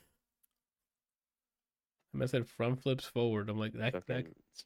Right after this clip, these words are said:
Speaker 2: what is it called? Like, leagues ahead?
Speaker 1: Yeah, leaps and bounds ahead.
Speaker 2: Compared to fucking Street Fighter five's bullshit. I mean, that was one of Randall's top five games of the year.
Speaker 1: That is
Speaker 2: So.
Speaker 1: true. That was quite the statement.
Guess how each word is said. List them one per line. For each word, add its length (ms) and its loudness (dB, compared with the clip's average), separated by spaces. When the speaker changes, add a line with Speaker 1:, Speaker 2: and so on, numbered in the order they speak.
Speaker 2:
what 100 -2
is 80 -10
it 100 -2
called? 220 -2
Like, 240 -6
leagues 640 -4
ahead? 580 0
Speaker 1:
Yeah, 200 0
leaps 360 0
and 140 -4
bounds 300 0
ahead. 280 -6
Speaker 2:
Compared 200 -14
to 80 -10
fucking 260 -12
Street 320 -20
Fighter 300 -12
five's 300 -10
bullshit. 360 -12
I 60 2
mean, 160 2
that 140 6
was 160 0
one 160 0
of 80 0
Randall's 320 0
top 240 -4
five 260 2
games 300 -8
of 60 -14
the 100 -10
year. 240 -10
Speaker 1:
That 160 0
is 140 0
Speaker 2:
So. 60 -4
Speaker 1:
true. 220 0
That 160 0
was 160 -2
quite 520 -2
the 100 -6
statement. 480 -6